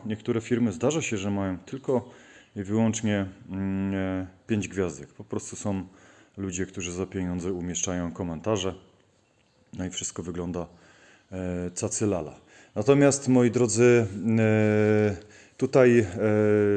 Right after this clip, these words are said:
ta firma, nie wiem, czy ma pięć gwiazdek, chyba nie ma. Czytałem kiedyś tam też jakoś przy okazji, tak wy-, wolne popołudnie, niedzielne komentarze. Em, rozmawiałem też z pracownikiem. No i właśnie, słuchajcie, tu są te problemy. Źle zdia-, zdiagnozowany samochód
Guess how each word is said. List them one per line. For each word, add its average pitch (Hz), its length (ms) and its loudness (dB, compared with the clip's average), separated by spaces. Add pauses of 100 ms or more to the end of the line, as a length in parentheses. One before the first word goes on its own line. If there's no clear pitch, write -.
(140)
ta 117 100 0
firma, 117 520 2
nie 120 100 4
wiem, 107 120 -2
czy 110 140 -2
ma 104 80 0
pięć 110 260 -2
gwiazdek, 104 360 -2
chyba 92 260 -6
nie 110 140 2
ma. 117 240 2
Czytałem 104 600 -4
kiedyś 107 300 -2
tam 101 120 -4
też 95 180 -8
jakoś 92 240 -10
przy - 180 -4
okazji, 92 340 -4
tak 90 200 -6
wy-, 87 160 -10
wolne 98 440 -4 (540)
popołudnie, 107 600 0
niedzielne 101 480 -2
komentarze. 104 760 0 (540)
Em, 101 440 -2
rozmawiałem 104 480 0
też - 160 -8
z - 80 -10
pracownikiem. 107 720 -2 (140)
No 139 80 -2
i 143 80 -2
właśnie, 120 260 0
słuchajcie, 110 340 -4
tu - 100 -14
są 104 160 -6
te 98 100 -12
problemy. 98 520 -4 (440)
Źle 120 240 2
zdia-, 117 440 0
zdiagnozowany 110 720 0
samochód 104 560 -4